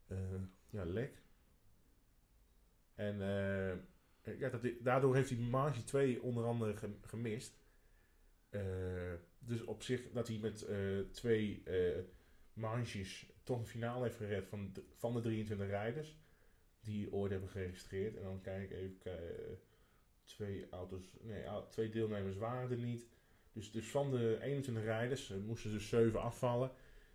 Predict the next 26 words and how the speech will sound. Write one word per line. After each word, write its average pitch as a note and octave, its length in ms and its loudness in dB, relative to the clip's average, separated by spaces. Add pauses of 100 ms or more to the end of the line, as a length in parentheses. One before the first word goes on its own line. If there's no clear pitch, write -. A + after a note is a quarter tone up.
(400)
Eh, G2+ 640 2 (160)
of - 140 -10
zes. - 460 0 (600)
Ja, A2 200 0
dan, F#2 220 0
dan G#2+ 160 2
is A2 80 0
het A2+ 100 -2
op - 220 -8
zich A#2 180 -4
nog A2+ 120 -2
best B2 140 6
wel A#2 80 -2
sterk B2 420 4
dat A#2 220 0
je A2 220 2
de G#2+ 80 -4
finale A#2+ 360 0
hebt F#2+ 140 -2
gehaald. G2 440 -4 (420)
En A2+ 140 -4
dan G#2 120 0
moet A2 160 -2
je G2 60 -10
dus F#2+ 220 0
achteraan, G#2+ 600 -2